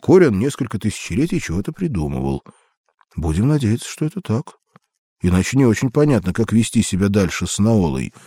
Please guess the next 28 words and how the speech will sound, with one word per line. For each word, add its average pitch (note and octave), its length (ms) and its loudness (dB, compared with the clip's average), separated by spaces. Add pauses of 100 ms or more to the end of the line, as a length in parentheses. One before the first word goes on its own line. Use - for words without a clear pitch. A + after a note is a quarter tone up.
(300)
Придется G2+ 460 0
тоже C3+ 220 0
себя D#3+ 300 0
бетоном B2 520 0
заливать A#2+ 360 2
в - 60 -20
цитадели G#2 640 0 (240)
с - 100 -6
остальными G#2 540 2
игроками. G2+ 560 -2 (760)
Хотя F#3 260 2
нет, F#2 220 0 (500)
уведу G#3+ 460 6
свою G#2 300 0
полукровку B2 600 2
через A2+ 280 2
белый E3 300 4
портал A#3+ 480 0 (360)
и B3+ 100 2
поселюсь A#3 440 2
с - 60 -10
ней F3 120 6
на D3 160 4
Корфу G#3+ 580 -4 (280)
или - 160 2
куплю D3+ 340 2
гражданство A#2+ 540 4
Лихтенштейна. D2+ 840 0